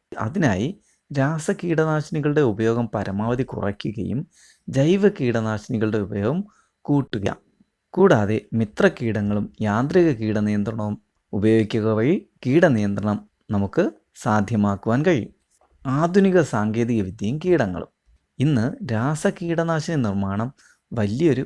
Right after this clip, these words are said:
വ്യവസായമായി മാറിയിരിക്കുകയാണ്. അൾട്രാസോണിക് ശബ്ദതരംഗങ്ങൾ ഉപയോഗിച്ച് കീടങ്ങളെ അകറ്റാമെങ്കിലും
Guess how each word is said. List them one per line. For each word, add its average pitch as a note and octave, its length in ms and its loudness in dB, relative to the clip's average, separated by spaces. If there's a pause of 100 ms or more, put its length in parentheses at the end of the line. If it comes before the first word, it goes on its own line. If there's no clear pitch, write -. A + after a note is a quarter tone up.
(140)
വ്യവസായമായി A2+ 800 -2
മാറിയിരിക്കുകയാണ്. C3 840 -2 (600)
അൾട്രാസോണിക് E3 920 2
ശബ്ദതരംഗങ്ങൾ D3+ 920 0
ഉപയോഗിച്ച് G#2 420 0
കീടങ്ങളെ B2 540 0
അകറ്റാമെങ്കിലും G#2 800 -2